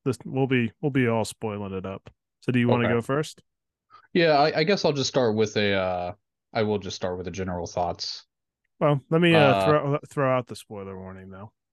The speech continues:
Speaker 1: Um, so
Speaker 2: Yeah,
Speaker 1: if you
Speaker 2: yeah,
Speaker 1: haven't
Speaker 2: still
Speaker 1: watched the episode,
Speaker 2: spoilers.
Speaker 1: spoilers are incoming for the rest of the pod, so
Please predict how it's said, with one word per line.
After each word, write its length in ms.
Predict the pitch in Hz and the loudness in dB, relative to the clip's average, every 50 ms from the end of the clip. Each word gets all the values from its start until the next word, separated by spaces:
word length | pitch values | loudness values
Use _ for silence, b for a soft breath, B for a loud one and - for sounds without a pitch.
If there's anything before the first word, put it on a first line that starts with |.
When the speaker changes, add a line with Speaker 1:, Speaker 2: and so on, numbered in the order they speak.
| _ _ - | _ _ -4
Speaker 1:
Um, 400 | 113 107 107 107 107 107 107 107 | -2 0 0 0 0 0 -2 -4
so 140 | - - 113 | -2 2 2
Speaker 2:
Yeah, 120 | 107 104 | 4 4
Speaker 1:
if 40 | 98 | 4
you 60 | 104 | 4
Speaker 2:
yeah, 60 | 104 | 2
Speaker 1:
haven't 100 | 120 117 | 2 0
Speaker 2:
still 120 | 113 120 127 - | 0 0 0 0
Speaker 1:
watched 140 | - - | 2 2
the 80 | 160 156 | 2 2
episode, 500 | 156 160 170 - - 175 165 165 165 160 | 2 2 0 0 4 4 6 6 4 4
Speaker 2:
spoilers. 140 | 151 - - _ _ _ _ _ _ _ _ _ _ _ _ _ _ | 0 -4 -10 _ _ _ _ _ _ _ _ _ _ _ _ _ _
Speaker 1:
spoilers 600 | - - - - 120 120 117 117 120 113 113 110 | -20 -12 -6 -2 -2 0 0 0 0 -2 -2 -4
are 280 | 117 107 113 113 110 107 | -6 -6 -6 -6 -6 -6
incoming 640 | 117 123 120 117 117 - - 160 170 180 180 175 160 | -6 -6 -6 -8 -6 -4 0 0 2 2 2 0 0
for 200 | 151 - 156 156 | -2 -2 -2 0
the 100 | 156 147 | 0 0
rest 280 | 135 127 123 117 - - | 0 -2 -4 -4 -6 -8
of 180 | 123 120 123 131 | -10 -10 -10 -12
the 80 | - 117 | -16 -14
pod, 480 | - - 120 123 120 117 127 143 143 | -8 -4 -2 -2 0 0 -2 -4 -6
so 360 | - - 113 98 101 104 104 | -8 -8 -8 -8 -8 -10 -10